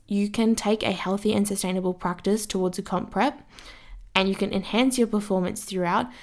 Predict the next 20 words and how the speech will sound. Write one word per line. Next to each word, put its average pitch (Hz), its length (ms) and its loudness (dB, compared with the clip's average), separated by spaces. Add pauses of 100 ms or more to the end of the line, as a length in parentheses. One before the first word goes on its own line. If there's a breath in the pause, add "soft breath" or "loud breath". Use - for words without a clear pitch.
(300 loud breath)
and 226 120 6
you 247 120 6
are - 80 6
also 214 280 6
prioritizing 202 1040 0 (200 loud breath)
your 226 100 6
long-term 196 500 4
well-being. 185 560 -2 (360 loud breath)
I 202 80 4
think 233 280 0
if 220 140 2
you 214 100 2
take 208 320 0
extreme 208 440 2
and 202 100 4
unhealthy 196 460 0
practices - 500 -6
from 190 180 -2
the 190 80 -4
get-go, 202 560 -2